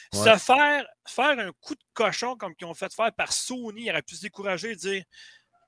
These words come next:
Speaker 1: Ben, même eux autres, ils nous ont laissé tomber. Si on s'est fait niaiser en conférence au E trois, qu'est-ce qu'on va faire ? » Ils se sont dit, « Bon,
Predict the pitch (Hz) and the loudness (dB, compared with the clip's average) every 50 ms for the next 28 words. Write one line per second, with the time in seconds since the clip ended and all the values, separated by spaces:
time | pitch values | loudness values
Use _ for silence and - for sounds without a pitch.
0 | _ - 135 147 139 131 135 151 185 240 254 214 175 160 143 185 226 226 - - | _ -10 -8 -8 -8 -8 0 4 4 4 4 4 2 -2 0 -2 -4 -4 -6 -10
1 | 147 139 147 151 156 151 151 147 - - - 175 160 151 143 135 180 214 185 - | -10 -8 -6 -4 -4 -4 -4 -6 -6 -8 -6 -6 -4 -4 -4 -2 -4 -4 -4 -4
2 | - 151 135 123 - 160 143 - 202 - _ _ _ - 190 214 196 180 - 226 | -6 -6 -6 -6 -8 -10 -8 -6 -6 -6 _ _ _ -8 -6 -4 -2 -2 -2 -2
3 | 226 190 - 175 170 160 - 175 165 180 208 185 - 160 151 147 127 - - - | -2 -2 -2 -4 -6 -6 -6 -6 -6 -4 -4 -6 -6 -6 -8 -8 -8 -10 -10 -8
4 | 170 202 214 185 _ - - - - - - _ - - 156 247 - - 254 214 | -6 -6 -6 -6 _ -16 -20 -20 -20 -20 -20 _ -6 -4 -2 0 0 -2 -2 -4
5 | - 185 156 135 139 131 123 - 180 196 220 185 - - _ _ _ _ 131 - | -4 -6 -4 -2 -2 -4 -2 -2 -2 -2 -2 -2 -4 -8 _ _ _ _ -12 -10
6 | 165 151 - 175 165 151 - 160 170 160 202 220 | -8 -8 -6 -6 -8 -6 -6 -4 0 2 2 2